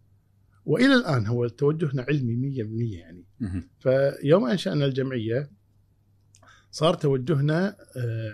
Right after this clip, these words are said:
Speaker 1: علمي ثمانين بالمية، الجمعية شغلها علمي، عشرين بالمية إغاثي، واللي مثل ما قلت، صدقات
Speaker 2: مهم.
Speaker 1: وزكاة وكذا.
Speaker 2: وهذه الأمور.
Speaker 1: إنه كوسيط حنا
Speaker 2: مم.
Speaker 1: مع الجميع، مع، بين التجار والفقراء
Speaker 2: مم.
Speaker 1: كذا، ونساعدهم هذا.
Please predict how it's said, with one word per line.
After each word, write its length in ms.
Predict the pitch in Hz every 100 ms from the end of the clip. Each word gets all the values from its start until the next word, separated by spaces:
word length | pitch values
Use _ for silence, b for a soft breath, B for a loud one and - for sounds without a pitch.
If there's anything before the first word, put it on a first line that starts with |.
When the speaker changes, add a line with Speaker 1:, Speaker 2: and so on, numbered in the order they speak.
| 107
Speaker 1:
علمي 440 | 156 151 165 202 - _ _ _ -
ثمانين 320 | 127 151 151
بالمية، 460 | 143 139 147 185 - _ _
الجمعية 360 | 113 117 117 123
شغلها 320 | - 117 104
علمي، 320 | 110 120 156 220
عشرين 320 | 151 190 190
بالمية 380 | 139 143 156 135
إغاثي، 460 | 110 113 - 120 117
واللي 440 | 117 101 - 113
مثل 220 | 92 -
ما 60 | 117
قلت، 220 | - 95
صدقات 300 | - - 87
Speaker 2:
مهم. 140 | 107 -
Speaker 1:
وزكاة 420 | 104 95 - 107 - _ _ _ _ _ _
وكذا. 260 | 120 107
Speaker 2:
وهذه 180 | 110 98
الأمور. 280 | 87 80 78 _ -
Speaker 1:
إنه 120 | 127
كوسيط 520 | 117 127 117 139 120
حنا 380 | - 113 113 139 -
Speaker 2:
مم. 160 | 98 - _ -
Speaker 1:
مع 100 | 110
الجميع، 360 | 110 113 113
مع، 300 | 120 110 113 -
بين 400 | 120 127 113 110 -
التجار 760 | 113 101 - 117 113 113 120 -
والفقراء 640 | 104 - - 101 113 - _ - _ _ _
Speaker 2:
مم. 100 | 92
Speaker 1:
كذا، 200 | 110 110
ونساعدهم 600 | 143 - 113 98 113 117
هذا. 180 | 95